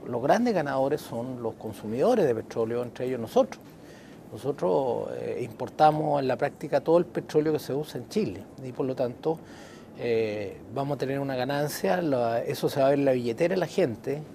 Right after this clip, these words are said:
porque, eh, los cálculos, eh, estiman que en Estados Unidos, por ejemplo, un motorista, y que el precio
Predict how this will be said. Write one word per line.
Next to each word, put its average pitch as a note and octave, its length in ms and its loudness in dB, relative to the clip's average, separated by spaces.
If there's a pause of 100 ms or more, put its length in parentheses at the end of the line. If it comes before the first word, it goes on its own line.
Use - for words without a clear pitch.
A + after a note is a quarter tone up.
(180)
porque, A2+ 500 -4 (400)
eh, A2 280 -8
los B2 140 -6
cálculos, D#3 800 4 (160)
eh, G#2+ 420 -2
estiman C#3+ 480 0
que A#2+ 560 -4
en A#2+ 80 -6
Estados C3+ 340 -2
Unidos, C#3 260 -4
por C#3 120 -6
ejemplo, - 320 -6
un C3 100 -2
motorista, B2 840 0 (280)
y A2+ 80 -6
que A2+ 100 -4
el A2 80 -2
precio A2 600 0